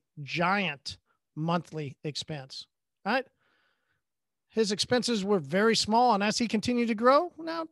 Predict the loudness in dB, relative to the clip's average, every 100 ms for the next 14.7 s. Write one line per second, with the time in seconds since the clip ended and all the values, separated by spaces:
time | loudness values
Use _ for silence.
0 | _ -2 0 2 2 4 2 4 4 2
1 | -2 0 4 4 6 4 4 2 4 2
2 | 2 4 2 2 -6 -14 _ _ _ _
3 | _ _ _ _ _ _ -2 0 0 0
4 | -2 -2 2 4 2 -2 -2 -2 -2 -2
5 | -2 -2 -4 -8 _ _ _ _ _ _
6 | -6 -2 -2 -2 -2 2 0 0 -2 -2
7 | -2 -6 -4 -4 -2 0 0 0 -4 -4
8 | -6 -8 -6 0 0 -2 _ _ _ _
9 | _ _ 0 6 6 6 0 0 0 2
10 | 0 0 -2 -2 -2 -4 -6 -10 _ _
11 | -6 0 0 4 2 4 2 2 -2 -6
12 | -8 -18 _ _ _ -4 -2 -2 -2 2
13 | 2 0 -8 _ _ _ -8 -2 -2 0
14 | -4 -4 -6 -6 -8 -8 -14